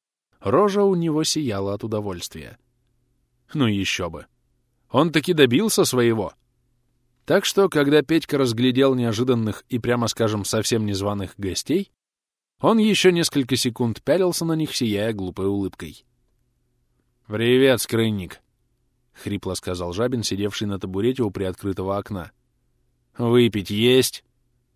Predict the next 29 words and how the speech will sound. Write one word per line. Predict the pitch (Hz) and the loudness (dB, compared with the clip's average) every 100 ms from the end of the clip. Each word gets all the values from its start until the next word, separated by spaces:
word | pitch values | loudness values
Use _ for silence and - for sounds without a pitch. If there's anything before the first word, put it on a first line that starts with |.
| _ _ _ | _ _ _
А | 127 135 | 4 6
у | |
тебя | 131 135 120 | 6 6 4
чего, | 123 107 107 | 4 2 2
ничего | 117 123 139 165 | 2 2 4 4
выпить | 262 135 | 2 0
не | 120 | -4
осталось? | 101 - 98 90 - _ | -4 -4 -6 -4 -8 _
Или | 139 160 208 | 0 0 2
деньги | 240 160 113 | 2 2 0
кончились?" — | 104 101 - 95 - - _ _ _ _ _ _ _ _ | 0 -2 -4 -6 -8 -10 _ _ _ _ _ _ _ _
удивился | 101 98 95 104 - - | -4 -2 0 -2 -2 -4
Петька, | 127 - 170 _ _ - | -4 -4 -8 _ _ -2
при | 156 | 0
этом | 185 170 | 2 0
на | 147 | 0
автомате | 123 123 156 151 123 | 0 0 -2 -4 -4
двинувшись | 131 147 123 131 - - | -2 -2 -2 -4 -4 -8
в | |
сторону | - 104 104 | -4 -4 -4
холодильника. | - 123 131 123 101 85 - _ _ _ _ _ _ _ _ _ - | -4 -4 -2 -4 -8 -12 -16 _ _ _ _ _ _ _ _ _ -6
Несмотря | 110 113 117 113 135 | -2 0 0 2 2
на | 131 117 | 2 2
то, | 123 | 0
что | - 117 | 0 -2
назвать | 110 104 117 113 - | -2 2 2 0 -4
неожиданных | 113 113 107 123 120 107 101 | -4 -2 0 2 0 0 -4
гостей | 104 107 - 123 117 | -2 -2 0 -2 -2
дорогими | 104 107 107 107 110 95 | 0 0 0 0 -4 -4